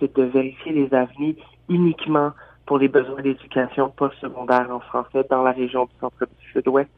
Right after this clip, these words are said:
et du Grand Toronto. Ce qui est la première chose, euh, qui nous inquiète, dans le fond, parce que le projet, lorsqu'il avait démarré, v-, visait plusieurs avenues, dont plusieurs avenues provinciales,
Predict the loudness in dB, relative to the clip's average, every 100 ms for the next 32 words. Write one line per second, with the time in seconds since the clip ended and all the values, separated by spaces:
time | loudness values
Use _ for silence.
0 | _ -4 -2 -4 -4 -2 -2 -2 -4 -4
1 | -8 -14 -18 -20 0 2 4 4 2 2
2 | 0 0 0 -4 _ -4 -2 -4 -4 -2
3 | 0 0 -2 2 -2 2 0 0 -2 -4
4 | -6 -18 -12 -6 -4 0 0 0 -4 0
5 | 2 2 -2 -4 0 2 0 0 -2 -2
6 | -6 -8 -20 -20 -8 0 0 0 -8 -14
7 | -14 0 0 2 -4 4 4 4 2 0
8 | 0 -4 2 2 2 -2 -6 -2 0 0
9 | 0 -2 -4 -8 -2 0 0 -2 0 0
10 | 0